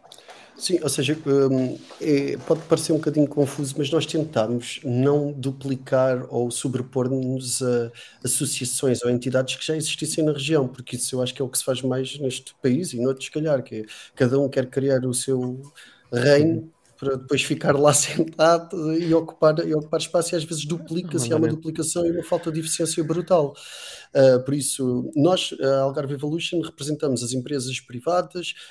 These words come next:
Speaker 1: e na parte de, do crescimento empresarial, do conhecimento, daquilo que eu estava a dizer. Depois a Algarve S T P, que é a que tem mais o domínio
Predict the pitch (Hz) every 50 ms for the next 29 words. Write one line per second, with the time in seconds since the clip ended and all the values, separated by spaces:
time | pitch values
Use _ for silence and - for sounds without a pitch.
0 | - _ - 143 139 135 131 127 127 131 127 - 151 139 135 139 - - - 131
1 | 120 131 131 127 127 127 127 123 127 127 131 - - - - 139 - - - 139
2 | 123 135 143 131 - - - - - 139 139 131 135 139 127 - 127 120 123 127
3 | 117 120 143 160 170 170 165 151 - - 143 131 127 - 190 190 214 220 214 208
4 | - 185 - - 151 135 135 131 123 123 120 107 - 113 - _ - 156 - 170
5 | 170 175 170 202 190 165 147 156 151 147 - - 139 127 - - 123 123 123 123
6 | - 135 135 135 135 135 135 - - - _ - - - - - 143 - - 160
7 | 151 151 147 143 131 131 143 135 131 135 147 147 143 139 131 135